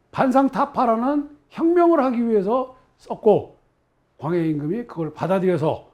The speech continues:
허균하고 하려고 그랬는데, 그게 들통이 나는 바람에 허균도 능지처참당하고 광해 임금도 쫓겨났다는 얘기예요. 조금은 황당무계한 것 같죠, 그쵸? 그렇지만 허균이 능지처참한 것도 역사적인 사실이고,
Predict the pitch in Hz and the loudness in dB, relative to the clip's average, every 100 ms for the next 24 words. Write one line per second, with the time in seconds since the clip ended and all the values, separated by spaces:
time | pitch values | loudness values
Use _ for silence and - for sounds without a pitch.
0 | _ _ _ 156 156 170 151 - 220 320 | _ _ _ -12 -6 -4 -6 -8 0 4
1 | 311 311 277 269 226 214 175 151 147 202 | 4 4 0 2 4 4 2 -2 -2 -2
2 | 151 - _ _ _ - 156 151 151 156 | -2 -8 _ _ _ -10 -6 -6 -6 -8
3 | - 165 143 135 120 110 110 160 226 - | -4 -4 -4 -8 -12 -12 -12 -12 -12 -16
4 | _ - 233 170 117 92 _ _ - 196 | _ -16 -6 -6 -6 -16 _ _ -6 -4
5 | 202 202 185 208 190 190 190 190 254 - | -4 -6 -8 -6 -4 -4 -6 -6 -6 -8
6 | _ _ _ - 151 156 151 139 139 139 | _ _ _ -10 -4 -4 -4 -6 -8 -10
7 | - - 165 160 139 160 151 156 214 175 | -14 -14 -8 -6 -4 -4 -4 -4 -4 -4
8 | 113 95 82 _ - 247 269 233 233 _ | -6 -12 -18 _ -12 -8 -6 -6 -10 _
9 | _ - 294 285 240 240 220 196 185 180 | _ -2 0 0 0 0 -2 -4 -8 -10
10 | 156 262 - _ _ _ _ - 254 214 | -6 -6 -8 _ _ _ _ -6 -2 0
11 | 285 349 311 269 320 302 247 240 262 247 | 2 2 4 4 2 0 -2 -2 -2 -2
12 | 240 247 214 - 220 202 202 190 214 208 | -4 -2 -4 -2 -2 -2 -6 -6 -6 -4
13 | 185 254 294 302 | -2 0 -2 -4